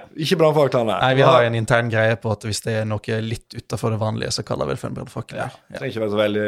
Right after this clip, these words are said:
Speaker 1: utenfor det vanlige
Speaker 2: Det er
Speaker 1: heller.
Speaker 2: veldig, veldig lav terskel for å bruke det begrepet.
Speaker 1: Ja, vi lager kaffe en time senere i dag.
Speaker 2: For eksempel.
Speaker 1: Brannfakkel!
Speaker 2: Ja, det er brannfakkel. Akkurat det er jo faktisk brannfakkel.
Speaker 1: Ja, det er det, det er
Speaker 2: Ja, det er sånn, det er avvik, faktisk. <laughs>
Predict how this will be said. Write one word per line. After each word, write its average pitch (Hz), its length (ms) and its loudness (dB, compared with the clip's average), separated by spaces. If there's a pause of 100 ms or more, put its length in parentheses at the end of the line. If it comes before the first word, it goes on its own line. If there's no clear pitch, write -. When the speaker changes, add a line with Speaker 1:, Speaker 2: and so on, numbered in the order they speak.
Speaker 1:
utenfor 98 260 -2
det 92 60 0
vanlige 92 180 -4
Speaker 2:
Det 95 60 -2
er 101 100 -4
Speaker 1:
heller. 120 80 2
Speaker 2:
veldig, 110 480 -2
veldig 113 280 -2
lav 107 200 0
terskel 101 380 -6
for 117 100 -4
å 107 80 -6
bruke 120 240 -6
det 113 80 -6
begrepet. 120 420 -6
Speaker 1:
Ja, - 160 -12
vi 117 140 -16
lager 110 160 -8
kaffe 117 320 -4
en 92 40 -4
time 101 200 -6
senere 95 320 -2
i 92 60 -2
dag. 92 100 -4
Speaker 2:
For 151 80 6
eksempel. 190 160 6
Speaker 1:
Brannfakkel! 185 480 6
Speaker 2:
Ja, 180 140 2
det 127 160 4
er 110 100 -2
brannfakkel. 117 400 -2
Akkurat 131 240 2
det 139 160 6
er 117 80 4
jo 117 60 4 (100)
faktisk - 160 -18
brannfakkel. 113 400 -12
Speaker 1:
Ja, 104 80 -12
det 101 80 -16
er 98 60 -18
det, 104 180 -20
det 104 80 -18
er 101 140 -18
Speaker 2:
Ja, 90 180 -16
det - 80 -8
er - 80 -8
sånn, 131 120 -2 (120)
det 131 80 -2
er 117 80 2
avvik, 110 400 -2
faktisk. - 680 -12
<laughs> - 0 -